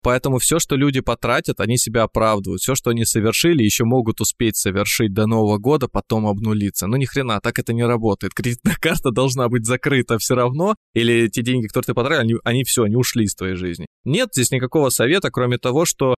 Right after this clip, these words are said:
надо, как, э, это бывает при походе в супермаркет, говорят, поешь перед этим, наешься спокойно, чтобы тебя там <laughs> не мучил голод, пока ты будешь ходить по полкам выбирать.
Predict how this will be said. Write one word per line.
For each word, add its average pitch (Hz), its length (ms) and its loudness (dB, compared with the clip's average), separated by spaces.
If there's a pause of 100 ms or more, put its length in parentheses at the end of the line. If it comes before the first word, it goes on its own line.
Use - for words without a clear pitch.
(140)
надо, 135 460 0 (260)
как, - 320 -4
э, 120 240 4 (180)
это 120 180 -4
бывает 123 460 0
при 113 180 2
походе 120 340 0 (200)
в 117 80 -6
супермаркет, 123 580 -2
говорят, 104 380 0 (120)
поешь 127 520 0 (160)
перед 120 280 0
этим, 104 420 0 (200)
наешься 123 680 0 (200)
спокойно, 131 500 0
чтобы 101 240 -6
тебя 107 220 -2
там 104 200 -2
<laughs> 160 480 -4
не 127 240 0
мучил 151 340 2
голод, 165 420 2
пока 123 200 -2
ты 123 100 -2
будешь 117 240 -2
ходить 139 260 -2
по 127 80 -4
полкам 131 340 0
выбирать. 113 320 2